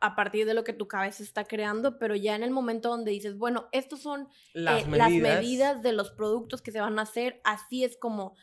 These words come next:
Speaker 1: se más o menos ocupa ver, etcétera, pues ya es como ponerlo sobre la mesa y decir,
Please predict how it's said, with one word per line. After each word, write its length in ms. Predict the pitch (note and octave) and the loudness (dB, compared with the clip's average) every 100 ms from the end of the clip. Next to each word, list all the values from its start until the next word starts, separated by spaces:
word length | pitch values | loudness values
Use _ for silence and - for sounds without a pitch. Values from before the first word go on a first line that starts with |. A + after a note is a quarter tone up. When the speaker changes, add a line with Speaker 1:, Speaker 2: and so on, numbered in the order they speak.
| _ _ _ | _ _ _
Speaker 1:
se 320 | - A#3+ A3 | -8 0 0
más 340 | A3 A3 A3+ B3 | 2 4 4 2
o 40 | |
menos 260 | A#3+ A#3 A3+ | 0 0 -2
ocupa 360 | G#3+ A3 A3+ | -4 2 4
ver, 160 | G#3+ A3 | 4 2
etcétera, 540 | G#3+ A3 G#3+ A#3+ C4 - _ _ | 0 -6 -4 -2 -2 -4 _ _
pues 200 | A3+ G3+ | 0 2
ya 140 | A3 | 2
es 120 | G#3+ G#3+ | 0 -2
como 540 | B3 A#3+ G3+ - - - | -2 0 -2 -4 -16 -6
ponerlo 540 | A#3+ A#3+ A#3+ B3 C4 B3+ | -2 2 2 2 2 0
sobre 280 | C4+ A#3 | 2 2
la 140 | G#3+ G3+ | 2 2
mesa 320 | G#3 G#3 A3+ | -2 -4 -4
y 40 | |
decir, 440 | G#3+ G3 G#3 G3+ | -4 -6 -4 -6